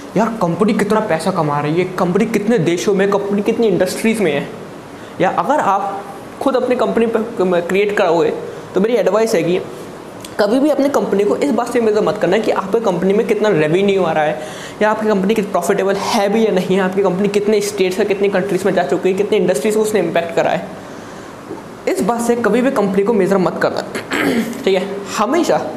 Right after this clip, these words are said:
अगर आप कंपनी शुरू कर रहे हो, तो आप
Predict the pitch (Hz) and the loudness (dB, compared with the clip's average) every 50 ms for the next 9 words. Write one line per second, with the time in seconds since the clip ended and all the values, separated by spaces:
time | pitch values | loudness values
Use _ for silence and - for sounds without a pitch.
0 | - - - - - 190 240 262 247 240 247 240 240 240 220 220 220 240 226 240 | -10 -12 -6 -4 -2 0 2 2 2 2 0 0 0 0 0 0 0 0 2 2
1 | 208 226 220 214 160 165 180 - - 233 - - - - - - - 226 285 320 | 2 2 2 2 2 2 0 2 0 0 -2 -2 -8 -8 -4 -2 -2 0 0 0
2 | - - - - | 0 -2 -8 -10